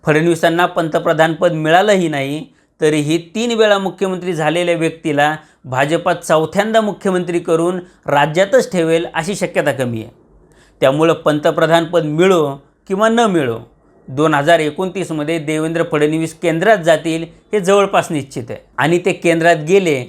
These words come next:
की महाराष्ट्राच्या मुख्यमंत्रीपदासाठी पंकजा मुंडे या सर्वात प्रबळ दावेदार असतील. मी असं का म्हणतोय? कारण देवेंद्र फडणवीस केंद्रात गेल्यानंतर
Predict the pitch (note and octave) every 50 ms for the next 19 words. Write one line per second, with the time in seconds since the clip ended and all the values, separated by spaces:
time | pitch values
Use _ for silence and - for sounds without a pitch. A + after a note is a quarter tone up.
0 | - _ _ _ _ _ _ _ D#3 D3+ D#3 D3+ C#3+ D3+ D3 D3+ D3 C#3 - D#3+
1 | D3+ D3 F#3+ F#3+ F#3 F3 D#3+ E3 - - F3+ F#3+ G#3+ G#3 A3+ G3+ G3 - D#3+ D3
2 | D3+ C#3 - D3+ C3+ C#3+ D#3+ D#3 E3 E3 E3 - - _ _ _ - D#3 D#3 D3+
3 | - F3+ F3 E3 F3+ F3 E3+ E3+ D#3+ D#3 D#3 D3+ D#3 D#3 D#3 D#3+ D#3 D3+ - -
4 | D3+ C#3+ D3 D3+ F3 F#3 F3+ - - F3 E3 D#3 D3 E3 E3 D#3+ C#3+ D3 C#3 C3+
5 | C3+ B2+ C3 C3 C3 A#2 - - _ - G#2+ - _ _ _ _ D3 D#3 F#3 G#3
6 | G#3 G3+ - G#3+ A3 - A3 A3+ G#3 F#3+ E3+ D#3+ D3 D#3+ D#3 D3 C#3+ C#3+ C#3+ D3
7 | D#3+ _ _ _ _ - C3+ C3+ C#3 D3+ D#3 D3 C#3+ C#3+ C#3 C#3+ D3 D3+ D3+ D#3+
8 | D#3+ D#3+ D3 C3+ C3+ C3+ C#3+ D#3+ D#3+ D#3+ - - D#3+ D3 C#3+ D3 D#3+ F#3 F#3+ F3
9 | D#3+ D3+ D3 C#3+ C#3+ C3+ C3 B2+ B2 A#2 C#3+ C#3 C#3+ D#3